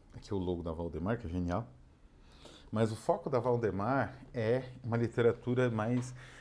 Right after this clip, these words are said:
aquilo que se convencionou, embora eu mesmo não goste tanto desse termo, né, se chamar de uma literatura de gênero.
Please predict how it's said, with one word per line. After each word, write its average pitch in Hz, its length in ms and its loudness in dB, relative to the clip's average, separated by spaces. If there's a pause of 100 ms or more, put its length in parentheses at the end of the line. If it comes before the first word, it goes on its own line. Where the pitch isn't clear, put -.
aquilo 131 280 0
que 127 80 -8
se - 120 -6
convencionou, 135 1200 0 (560)
embora 113 280 4
eu 107 60 4
mesmo 98 280 0
não 95 60 0
goste 92 280 0
tanto 139 380 0
desse - 300 -8
termo, 147 360 2
né, 113 160 0
se 120 140 -4
chamar 123 280 2
de 123 60 2
uma 135 100 2
literatura 127 480 0
de 143 100 -4
gênero. 98 540 -2